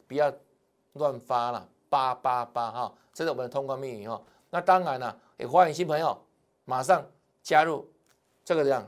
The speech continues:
line的生活圈，因为我们呢，会员朋友之外，会员朋友优先照顾哈。那line群组里面的粉丝们，我们会跟大家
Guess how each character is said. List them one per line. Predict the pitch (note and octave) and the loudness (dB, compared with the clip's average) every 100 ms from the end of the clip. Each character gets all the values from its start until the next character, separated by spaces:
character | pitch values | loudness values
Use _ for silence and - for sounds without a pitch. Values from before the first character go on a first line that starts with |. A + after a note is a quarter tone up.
| C3 | 2
line | F3 D#3 | 4 4
的 | C3 | 0
生 | D3 | -2
活 | C#3 | -4
圈， | B2+ C#3 D3+ | -6 -8 -6
因 | E3 | -6
为 | D#3 - _ _ | -6 -8 _ _
我 | - B2 | -6 -2
们 | D#3 | 0
呢， | D#3 C#3+ C3+ _ _ _ _ _ _ _ | 0 -4 -6 _ _ _ _ _ _ _
会 | - A3+ | 6 8
员 | A#3+ | 8
朋 | G3 | 6
友 | |
之 | C#3+ G3 | 2 0
外， | G#3+ G#3 E3 - | 4 6 4 0
会 | G3+ | 0
员 | |
朋 | F3+ | 0
友 | C#3 F#3 | 2 2
优 | F3+ | 2
先 | E3 E3 | 0 0
照 | D#3+ C#3 | 2 2
顾 | C#3+ C#3+ | -2 -6
哈。 | B2 A2 - _ _ - | -6 -10 -12 _ _ 0
那 | G3 - - F3 | 0 0 -8 2
line | G#3+ F#3+ | 4 4
群 | F3+ | 0
组 | F3+ | -4
里 | C3 | -2
面 | E3+ | -4
的 | E3 - _ | -4 -6 _
粉 | - C3+ | -2 0
丝 | C3+ E3+ | -2 -4
们， | D#3+ B2 - _ _ | -4 -4 -8 _ _
我 | B2 | -4
们 | C3+ | -2
会 | D#3 D#3 | -2 -4
跟 | E3 D#3+ | -6 -6
大 | D3+ D3+ | -2 -2
家 | C#3 C#3+ | 0 -4